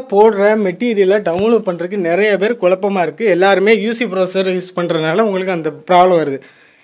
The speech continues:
நீங்க வந்து download ப-, அந்த லிங்கை வந்து டிஸ்கிரிப்ஷன்ல, அஹ், ஒரு வீடியோட title, அந்த video பேர் இருக்குன்னா அந்த video பத்தின விவரம் ஒண்ணு கொடுத்துருப்பாங்க. எல்லா வீடியோலயும் இருக்கும். அந்த விவரத்துக்கு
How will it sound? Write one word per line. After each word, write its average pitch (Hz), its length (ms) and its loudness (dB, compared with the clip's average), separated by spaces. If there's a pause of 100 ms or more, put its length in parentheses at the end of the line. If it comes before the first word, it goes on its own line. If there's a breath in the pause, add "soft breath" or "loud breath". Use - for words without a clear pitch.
(720 soft breath)
நீங்க 208 220 2
வந்து 208 260 4 (480)
download 240 420 4
ப-, 196 460 4
அந்த 170 240 0
லிங்கை 247 440 2
வந்து 202 520 4
டிஸ்கிரிப்ஷன்ல, 190 580 -2 (300)
அஹ், 160 400 -6
ஒரு 175 80 -2
வீடியோட 240 480 0 (240)
title, 220 380 0 (100)
அந்த 165 180 -8
video 226 560 4
பேர் 226 300 2
இருக்குன்னா 180 420 -4 (420 soft breath)
அந்த 170 220 0
video 254 360 6
பத்தின 220 320 2
விவரம் 240 380 6
ஒண்ணு 226 160 4
கொடுத்துருப்பாங்க. 190 560 0
எல்லா 202 480 4
வீடியோலயும் 226 460 2
இருக்கும். 202 380 -4
அந்த 175 180 -2
விவரத்துக்கு 214 520 2